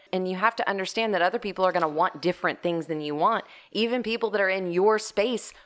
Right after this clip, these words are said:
with you, in the same room with you on a daily basis, may not want what you want.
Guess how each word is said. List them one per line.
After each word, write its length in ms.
with 320
you, 540
in 240
the 80
same 340
room 300
with 160
you 160
on 100
a 80
daily 300
basis, 480
may 300
not 260
want 220
what 140
you 160
want. 320